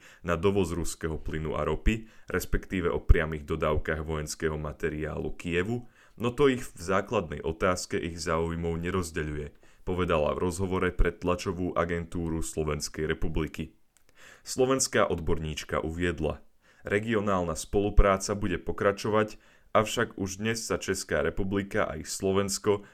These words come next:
v niektorých otázkach viac upriamujú na ďalších regionálnych partnerov, ako sú Nemecko alebo Rakúsko. Do budúcna by nemali rozdiely brániť spolupráci v oblasti humanitárnej pomoci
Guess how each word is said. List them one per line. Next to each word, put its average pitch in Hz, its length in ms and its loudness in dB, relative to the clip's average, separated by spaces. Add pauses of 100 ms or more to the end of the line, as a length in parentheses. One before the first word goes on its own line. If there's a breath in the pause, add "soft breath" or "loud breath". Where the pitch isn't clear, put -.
(120)
v - 80 -12
niektorých 107 560 -2
otázkach 95 640 2
viac 90 400 0
upriamujú 92 640 0
na 87 80 -2
ďalších 92 560 -2
regionálnych 80 800 -4
partnerov, 104 640 0 (160 loud breath)
ako - 240 -2
sú 123 240 -4
Nemecko 95 560 -2
alebo 76 240 -2
Rakúsko. 78 720 -2 (540 loud breath)
Do 90 100 0
budúcna 107 720 2 (160 loud breath)
by 92 160 -2
nemali 104 480 0
rozdiely 78 540 -4
brániť 87 420 0
spolupráci 98 840 4
v - 100 -8
oblasti 92 540 -2
humanitárnej 82 840 -2
pomoci 98 640 -2